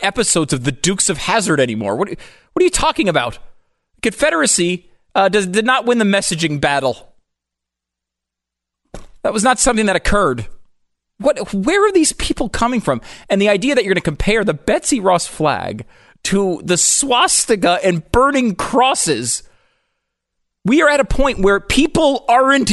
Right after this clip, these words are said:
even trying to make sense. There is not even the outside effort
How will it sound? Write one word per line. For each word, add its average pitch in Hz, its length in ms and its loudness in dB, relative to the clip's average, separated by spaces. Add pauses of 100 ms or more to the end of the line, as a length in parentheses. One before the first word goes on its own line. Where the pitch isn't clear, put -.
(100)
even 226 420 2
trying 254 880 2
to 196 120 2
make 185 240 2
sense. - 560 -2 (880)
There 277 220 2
is 233 100 0
not 277 240 0
even 226 420 0 (560)
the 220 280 -2
outside 240 880 0
effort 160 600 -2